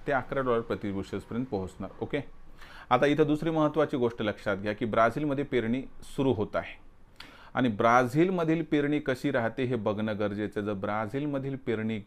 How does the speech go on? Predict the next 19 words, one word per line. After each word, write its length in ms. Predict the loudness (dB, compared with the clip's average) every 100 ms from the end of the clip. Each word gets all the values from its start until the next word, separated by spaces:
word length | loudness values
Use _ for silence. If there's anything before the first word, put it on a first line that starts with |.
| -6
घटली 520 | -6 -2 -2 0 -2 -6 -18 -20 -20 -20 -18 -14 -4
तर 80 | -2
भविष्यात 520 | 0 0 0 0 0 0
उत्पादन 520 | -4 0 0 2 0
घटणार 480 | -4 -4 -4 -4 -6
आणि 200 | -4 -2
यामुळे 420 | -2 0 0 -2 -6 -14 -6
मागणी 380 | -2 0 0 -2
आणि 140 | -2
पुरवठ्याचं 520 | -2 -2 -2 -4 -4
मोठं 340 | -4 -4 -4 -6
क्रायसिस 500 | -2 0 -2 -4 -6
दोन 200 | -4 -4
हजार 180 | -4 -4
पंचवीस 380 | -6 -6 -6 -6
मध्ये 180 | -6 -4
निर्माण 300 | -6 -6 -6
होऊ 220 | -4 -6 -2
शकते 440 | -4 -4 -6 -6